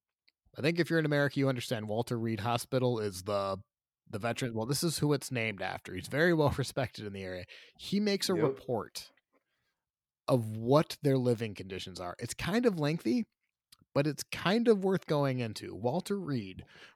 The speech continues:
Speaker 1: reported that, quote, "We had thought anything would be better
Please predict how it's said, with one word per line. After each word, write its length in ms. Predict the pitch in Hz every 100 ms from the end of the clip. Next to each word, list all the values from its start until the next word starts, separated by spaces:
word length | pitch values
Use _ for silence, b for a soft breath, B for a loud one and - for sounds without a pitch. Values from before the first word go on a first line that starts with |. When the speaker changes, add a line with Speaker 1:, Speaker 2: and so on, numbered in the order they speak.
| -
Speaker 1:
reported 520 | 113 - 131 123 104
that, 300 | 101 101 98 - _ _ _ _ _ _ _ _ _ _ _ _
quote, 360 | - 170 165 - -
"We 180 | 151
had 140 | 185 151
thought 300 | - 160 160
anything 580 | 131 151 175 - 180 180
would 160 | 147 131
be 120 | 120
better 480 | 110 117 131 135